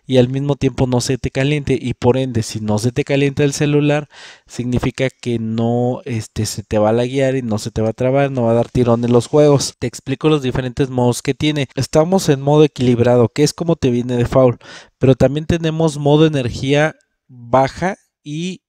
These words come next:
modo pro gamer, que es el que nos interesa a nosotros, usar el modo pro gamer para que tú juegues todo al full. Pero primero vámonos a modo de energía baja, y como ves, modo de energía baja dice rendimiento de la G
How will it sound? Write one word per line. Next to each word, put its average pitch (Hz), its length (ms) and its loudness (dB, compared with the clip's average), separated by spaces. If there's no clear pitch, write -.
modo 143 600 2
pro 131 300 2
gamer, 135 500 -2
que 135 140 -4
es 123 120 -2
el 147 100 -2
que 143 140 -4
nos 120 200 -4
interesa 110 440 -2
a 117 60 0
nosotros, 117 640 -6
usar 123 380 -6
el 135 140 0
modo 123 280 2
pro 120 240 2
gamer 117 460 -2
para 113 260 -2
que 113 140 -10
tú - 160 -6
juegues 135 420 0
todo 120 240 2
al 120 100 4
full. 113 280 0
Pero 127 180 0
primero 143 360 2
vámonos 156 460 -2
a 139 80 0
modo 127 240 4
de 147 80 2
energía 127 380 -2
baja, 127 380 0
y 131 100 -2
como 135 260 2
ves, 156 200 4
modo 175 240 4
de 165 80 2
energía 143 360 0
baja 147 300 2
dice 147 300 -2
rendimiento 135 640 -4
de 160 60 0
la 131 140 0
G 147 180 2